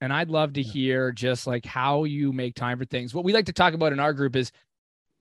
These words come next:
Speaker 1: give us twenty-four hours, but start the night before. So start with the last hour
Speaker 2: Sure.
Speaker 1: of the day and then walk
Speaker 2: Yeah.
Speaker 1: me through twenty-four hours.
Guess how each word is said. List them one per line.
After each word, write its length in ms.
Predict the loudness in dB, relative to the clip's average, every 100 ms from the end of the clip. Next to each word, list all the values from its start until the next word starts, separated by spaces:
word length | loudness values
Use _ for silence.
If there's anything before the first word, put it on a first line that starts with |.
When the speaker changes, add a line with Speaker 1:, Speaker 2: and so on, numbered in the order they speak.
| _ -2
Speaker 1:
give 140 | 0
us 80 | 2
twenty-four 500 | 2 0 0 0 2
hours, 320 | 4 2 0
but 160 | -4 -8
start 380 | -4 -2 -2
the 80 | -4
night 220 | -4 -4
before. 420 | -6 -8 -8 -8 -14 _
So 160 | -14 -12
start 380 | -4 -2 -2 -2
with 100 | -4
the 80 |
last 400 | -2 -2 -2 -2
hour 200 | -2 0
Speaker 2:
Sure. 100 | 2
Speaker 1:
of 80 | 0
the 80 | -2
day 300 | -2 0 0
and 120 | 0
then 220 | -2 -4 -8 -2
walk 180 | 2 2
Speaker 2:
Yeah. 60 |
Speaker 1:
me 100 | 0
through 160 | -4 -6
twenty-four 360 | -4 -4 -2
hours. 280 | -4 -4 -12